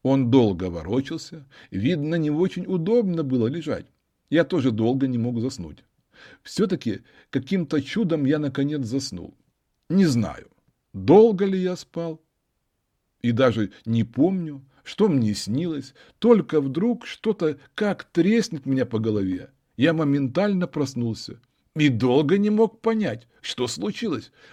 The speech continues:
Постепенно я догадался, что шалаш снова обрушился, и меня ударило по голове шестом. Вокруг было темно, небо над нами чернело,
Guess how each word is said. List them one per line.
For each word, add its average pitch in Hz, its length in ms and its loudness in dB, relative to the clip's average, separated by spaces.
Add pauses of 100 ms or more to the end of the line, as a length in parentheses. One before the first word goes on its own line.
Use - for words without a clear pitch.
Постепенно 196 760 -2
я 202 80 -4
догадался, 185 680 -6 (460)
что - 280 0
шалаш 135 580 -2
снова 170 640 2
обрушился, 190 720 0
и 135 100 0
меня 131 420 0
ударило 151 580 0 (180)
по 131 120 2
голове 123 420 4
шестом. - 540 -12 (720)
Вокруг 110 340 -2
было 107 220 -2
темно, 92 540 -10 (840)
небо 127 320 2
над 107 180 0
нами 92 320 -4
чернело, 90 640 -10